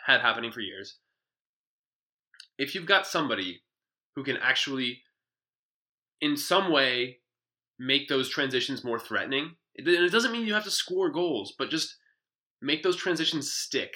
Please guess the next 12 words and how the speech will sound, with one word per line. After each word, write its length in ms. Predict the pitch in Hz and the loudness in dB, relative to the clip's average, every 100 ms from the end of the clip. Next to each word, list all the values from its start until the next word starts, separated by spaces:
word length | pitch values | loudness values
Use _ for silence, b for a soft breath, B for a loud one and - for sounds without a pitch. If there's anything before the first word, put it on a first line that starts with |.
| - | -12
Make, 200 | - 131 - 78 120 _ _ _ - | -4 -2 -4 -16 -20 _ _ _ 0
get 180 | 151 | 0
the 60 | 196 | 0
ball 400 | - 151 156 147 - | 0 4 4 4 0
into 260 | 170 175 175 | -4 -4 -2
the 140 | 151 | 0
opposition 580 | 131 127 123 120 120 110 | 2 0 -2 -2 -4 -4
third 360 | 104 104 104 - _ _ _ - | -2 0 -2 -6 _ _ _ 0
at 200 | 139 - | 0 0
speed, 520 | - - 131 113 104 | -4 -4 -4 -6 -8
create 340 | - 139 127 - | -6 -2 -2 -4
threat. 500 | - 117 101 - | -4 -2 -2 -4